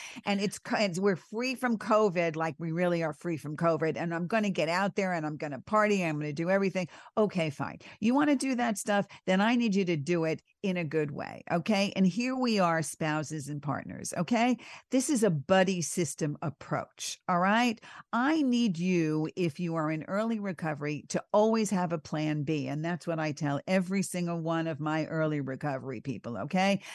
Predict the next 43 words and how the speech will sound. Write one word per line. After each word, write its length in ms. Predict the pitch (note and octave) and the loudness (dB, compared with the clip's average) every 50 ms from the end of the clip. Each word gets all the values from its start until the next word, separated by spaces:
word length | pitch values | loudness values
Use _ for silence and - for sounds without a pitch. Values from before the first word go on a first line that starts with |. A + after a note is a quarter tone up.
| - - | -18 -8
Number 340 | - D#3+ D#3+ D#3 C#3+ D3 D3 | 0 2 2 4 4 4 2
one, 500 | D3 C#3+ E3+ F#3+ G3+ A3 A3 A3 G#3+ G3 - - - _ _ | 2 2 2 4 4 4 2 2 0 -2 -4 -10 -20 _ _
I 240 | - G3+ G#3+ A#3 B3 | -4 -2 0 0 2
need 280 | A#3 A3 G#3+ G#3+ G#3 - | 2 2 2 2 0 0
you 100 | F#3 F3 | 0 -2
to 120 | E3+ - - | -2 -4 -4
understand 760 | E3+ F#3 F#3+ E3+ F3+ E3+ - - - F3+ F3 E3+ E3+ D#3+ | -2 -2 -2 0 -2 -4 -4 -2 -2 -2 0 0 0 0
that 200 | D3 D3+ D3+ C#3+ | 0 -2 -2 -2
if 140 | C#3+ C#3+ - | -4 -4 -6
it's 160 | D#3 C#3+ - | -8 -8 -4
getting 400 | - - G3+ G#3+ A#3 B3 A#3+ A3+ | 0 2 2 2 2 2 0 -2
too 180 | G3+ - A3 G#3+ | -2 -2 -2 0
much 300 | G3 F#3 F#3 F#3 - - | 0 0 0 -2 -4 -4
for 80 | - F3 | -6 -4
you, 240 | F3 F3 F3+ F3 E3 | -2 -2 -2 -2 -2
that 160 | D3+ D3 - - | -2 -4 -4 -4
you 320 | - F3 F#3 A3 A#3+ A#3+ A3 | -2 0 2 2 2 2 2
have 280 | G#3+ F#3+ E3+ E3 C3+ | 2 2 0 0 0
a 120 | D3+ C3 C3+ | -2 -4 -4
way 640 | D3 D3 D3 D#3 F3+ F3+ F3+ F3+ F3+ F3+ F#3 F#3 - _ _ | -4 -4 -2 0 0 2 2 0 0 -2 -4 -6 -10 _ _
out, 760 | - D#3+ D#3 E3 D#3 - - _ _ _ - - - - - _ _ _ _ _ - | -4 0 0 0 0 0 -4 _ _ _ -8 -8 -8 -10 -14 _ _ _ _ _ 0
out 460 | G3 G3+ G3+ G3 D3+ - _ - - - - | 2 2 2 2 0 -4 _ -14 -16 -4 0
of 220 | F3+ D#3+ D3+ C#3+ | 0 0 2 2
that 280 | D#3 E3 E3 E3+ - - | 2 2 2 2 0 -2
party 400 | - D#3 D3+ D3 D3 D3 D3+ D3+ | -2 0 2 2 2 0 -2 -4
or 160 | - D#3 D3+ | -4 -4 -4
that 260 | D3+ C#3+ D#3 D3+ C#3+ - | -2 0 -2 -2 -2 -4
situation, 800 | - - D3+ C#3+ - D3+ D3 D3+ C#3+ C3+ C#3+ - C#3 - C#3+ C#3+ | -6 -6 -6 -6 -6 -4 -2 -2 -2 -2 -4 -6 -8 -8 -6 -6
which 200 | D#3+ D#3+ - F#3+ | -6 -4 -2 0
means 380 | G#3+ A#3 G#3+ F3 D#3 C#3 - - - - - - - - | 0 2 2 2 0 -2 -4 -8 -14 -18 -16 -16 0 2
you 160 | F3+ A3+ B3 | 2 2 4
can 200 | - E4+ F4+ D#4+ | 2 0 0 0
go 200 | F4 F4 F4 D#4 | 0 0 2 2
to 60 | C4 | 2
your 240 | B3+ B3+ A#3+ A3+ - - | 2 2 2 0 0 0
aunt 300 | F#3 F#3 F#3+ F#3 F3+ - | 0 0 0 0 -2 -4
so-and-so 760 | - - F#3+ F3 E3+ E3+ E3+ E3 - - E3+ E3 E3 E3+ E3+ | -4 -2 0 0 0 0 -2 -2 0 0 2 2 4 2 2
or 260 | F3 E3 D#3 D3+ D3+ | 2 0 0 0 -2
your 180 | D3+ D3 D3 D3 | -2 -2 -4 -4
grandma's 640 | C#3+ - F3 F3+ E3+ F3 F3+ E3+ E3 E3 E3 D#3+ | -4 -4 -2 0 0 0 0 0 -2 -2 -4 -4
house 360 | F#3+ E3+ D#3+ E3 E3 E3 - - | -2 -2 -2 -2 -2 -4 -4 -4
or 80 | D3+ | -4
whatever, 500 | C#3 D3 D3 D#3+ E3 F3 D#3+ F3+ F3+ E3+ | -4 -4 -2 0 0 0 2 0 -2 -2